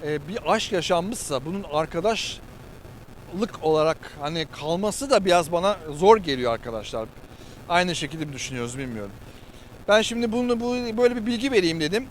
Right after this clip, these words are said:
Bir, bir, e, şimdi bir karşı, e, bir bakayım neler söylüyorsunuz siz. Aynı zamanda manzaraya karşı ben de konuş-, şey yapmış olurum.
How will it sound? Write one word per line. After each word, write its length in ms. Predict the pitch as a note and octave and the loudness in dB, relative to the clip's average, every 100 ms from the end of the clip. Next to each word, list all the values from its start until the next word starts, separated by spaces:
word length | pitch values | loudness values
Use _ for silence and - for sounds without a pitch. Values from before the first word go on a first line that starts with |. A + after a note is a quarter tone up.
| - - - B3 | -16 -18 -16 -14
Bir, 120 | G#3+ | -2
bir, 140 | G#3+ G#3+ | 2 6
e, 400 | G3 G3 F#3 F3+ - - | 6 4 2 -2 -12 -12
şimdi 300 | - A#3 A3+ | -6 -4 -4
bir 80 | G#3 - - - | -6 -14 -20 -2
karşı, 380 | F3 F#3 F3 F#3+ F3 | 2 4 2 -6 -2
e, 360 | E3+ E3+ E3+ E3+ | 2 4 2 0
bir 100 | G3 | 2
bakayım 400 | G#3+ - A#3+ A#3 - E3+ | 0 2 -2 -2 -6 -4
neler 260 | E3 G3+ | 6 6
söylüyorsunuz 680 | G3+ E3+ E3+ D#3 - D3+ C3+ | 6 2 2 0 -2 -6 -4
siz. 320 | A#3+ A#3+ - - - - - | -4 -6 -8 -12 -20 -20 2
Aynı 220 | G3 G#3+ | 4 4
zamanda 340 | F#3+ F#3 G3 A#3 | 4 4 6 6
manzaraya 560 | G3+ F3+ F3 F#3+ G3 | 6 6 6 8 6
karşı 440 | - E3+ D#3+ G#3+ G3 | 6 4 4 4 6
ben 180 | F3 | 6
de 60 | G#3 | 4
konuş-, 400 | - D#3+ D#3+ - - | 0 -2 -2 -8 -4
şey 140 | D#3+ | 0
yapmış 320 | D3+ - G3 | 0 -2 -2
olurum. 680 | E3+ D#3+ F3 E3+ E3 E3 | 2 4 6 8 8 6